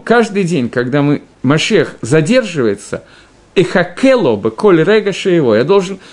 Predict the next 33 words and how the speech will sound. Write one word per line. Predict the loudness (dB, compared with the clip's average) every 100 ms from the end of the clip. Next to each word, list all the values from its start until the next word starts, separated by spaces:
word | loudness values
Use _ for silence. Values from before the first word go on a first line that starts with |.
| -2
надеяться | 2 2 0 0 -2 -2 -2 -2
и |
ждать | 0 0 -2 -2
его | -6
каждое | -2 -2 -2 -4
мгновение. | -2 -2 -2 -4 -8 -16 -4
Это | -2 2
не | 2 2
означает, | 0 0 0 2 0 0
что | 0
я | 2
должен | 2 2 2
быть | -2 0
уверен, | 2 4 2
что | -4 -6
он | -6
придёт | -6 -6 -6
сегодня | -6 -6 -4 -4
или | -6
завтра. | -8 -8 -10 -14 -18 -20 -10
На | -6
каком | 0 0 0
основании? | 0 0 0 2
Ма | 0 0
питом? | -4 -2 -2 -2 -10 -16
Чего | -2 0
вдруг? | 0 -2 -8 -12 _ -20 -20 -20 _
Но | 2 2 2 -4 -18 _ _ -20 _ _ _
моя | 0 2 4 4 2 -2 -8
гамтана, | -4 -4 0 -2 0
моё | 2 2 2 0
ожидание | -2 -4 -2 -2 0 0 0
Машеха, | -2 -2 -4 -4 -6 -12